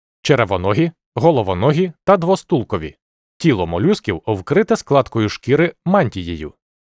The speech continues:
Вона здатна виробляти білки та карбонат кальцію, з яких формується черепашка. Молюски мають голову та м'язисту ногу, за допомогою якої рухаються. На голові в них є чутливі щупальця з очима.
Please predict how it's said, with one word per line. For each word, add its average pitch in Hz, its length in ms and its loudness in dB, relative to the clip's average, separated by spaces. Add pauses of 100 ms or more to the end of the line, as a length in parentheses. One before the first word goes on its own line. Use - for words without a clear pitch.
(320)
Вона 117 340 2
здатна 185 320 2
виробляти 127 500 0
білки 95 420 -2
та - 140 -2
карбонат 156 520 0
кальцію, 82 580 -4
з 101 140 -6
яких 160 280 0
формується 98 520 -2
черепашка. - 680 -4 (1200)
Молюски 110 480 2
мають 110 300 0
голову 202 420 0
та 185 140 2
м'язисту 113 540 0
ногу, 170 400 2
за 127 140 0
допомогою 107 560 0
якої 220 400 0
рухаються. 95 720 -2 (600)
На 110 140 2
голові 113 420 0
в - 100 -2
них 185 240 0
є 147 120 0
чутливі 101 400 -2
щупальця 185 500 0
з 139 60 -4
очима. 85 440 -4